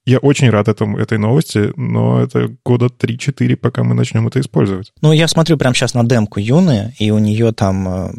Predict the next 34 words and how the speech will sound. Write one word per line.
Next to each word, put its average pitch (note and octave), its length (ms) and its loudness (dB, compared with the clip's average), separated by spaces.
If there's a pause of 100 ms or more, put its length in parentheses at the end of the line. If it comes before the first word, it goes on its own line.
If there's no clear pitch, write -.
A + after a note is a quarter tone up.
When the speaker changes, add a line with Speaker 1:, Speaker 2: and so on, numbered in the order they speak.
(120)
Speaker 2:
в F#2+ 420 -10
Safari G#2+ 400 -2
причём, - 400 -10
ну, F#2+ 160 -6
на F#2 180 -4
iPad, G2 380 -8 (100)
и F#2+ 580 -6
у F#2+ 100 -6
неё G2+ 280 0
там, F#2+ 320 -2
э, F2 420 -6 (280)
текст - 280 -2
вываливается F#2+ 760 0
из F#2+ 100 -2
блока, G#2+ 400 -2
потому F#2+ 400 -6
что, - 280 -8 (380)
а, F2 220 -6
ширина F#2+ 460 0
блока A2 320 0
не F#2 140 -2
подс-, - 300 -4 (220)
те-, A2 140 0
размер G#2 400 0
текста - 260 -2
не G2+ 120 0
подстраивается F#2+ 640 -2
под - 120 -6
ширину F#2+ 280 -6
блока, A#2+ 380 -2
и G2+ 140 -6
ка-, G#2+ 200 -4
как - 200 -10
бы F#2 240 -6